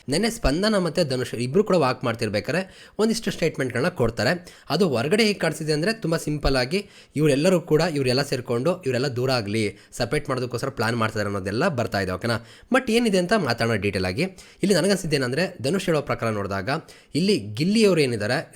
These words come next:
so ಗಿಲ್ಲಿ ಅವ್ರನ್ನ ಈಗ ಜೊತೆ ಇದ್ದಾರಲ್ಲ ಅವರು, ರಘು ಅಣ್ಣ, ರಕ್ಷಿತಾ, ಕಾವ್ಯ, ಇವರೆಲ್ಲ ಅವಾಯ್ಡ್ ಮಾಡಿದ್ರೆ ಗಿಲ್ಲಿ ಗೊತ್ತಾಗುತ್ತೆ ಅನ್ನೋ ರೀತಿ ಮಾತಾಡ್ತಾರೆ. ಏನು ಗೊತ್ತಾಗುತ್ತೆ? ಇಲ್ಲಿ ಎಷ್ಟು ಕಷ್ಟ ಇದೆ, and ಇಲ್ಲಿ ಏನೂ ಮಾಡೋಕ್ಕಾಗಲಿಲ್ಲ ಅಂದರೆ ತಾನು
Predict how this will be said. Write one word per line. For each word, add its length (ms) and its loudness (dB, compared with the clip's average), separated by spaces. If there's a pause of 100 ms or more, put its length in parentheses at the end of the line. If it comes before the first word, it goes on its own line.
so 80 -2
ಗಿಲ್ಲಿ 280 0
ಅವ್ರನ್ನ 300 4 (200)
ಈಗ 120 -2
ಜೊತೆ 220 -2
ಇದ್ದಾರಲ್ಲ 240 0
ಅವರು, 240 -4 (160)
ರಘು 200 0
ಅಣ್ಣ, 300 0
ರಕ್ಷಿತಾ, 440 -2
ಕಾವ್ಯ, 440 -4 (300)
ಇವರೆಲ್ಲ 260 2
ಅವಾಯ್ಡ್ 280 2
ಮಾಡಿದ್ರೆ 260 0
ಗಿಲ್ಲಿ 240 -2
ಗೊತ್ತಾಗುತ್ತೆ 480 -2
ಅನ್ನೋ 100 -4
ರೀತಿ 160 -2
ಮಾತಾಡ್ತಾರೆ. 400 -2 (320)
ಏನು 160 0
ಗೊತ್ತಾಗುತ್ತೆ? 840 -4 (100)
ಇಲ್ಲಿ 140 0
ಎಷ್ಟು 220 -4
ಕಷ್ಟ 260 -4
ಇದೆ, 500 -2 (300)
and 140 -2
ಇಲ್ಲಿ 560 -2
ಏನೂ 260 0
ಮಾಡೋಕ್ಕಾಗಲಿಲ್ಲ 600 -2
ಅಂದರೆ 300 -6
ತಾನು 380 -6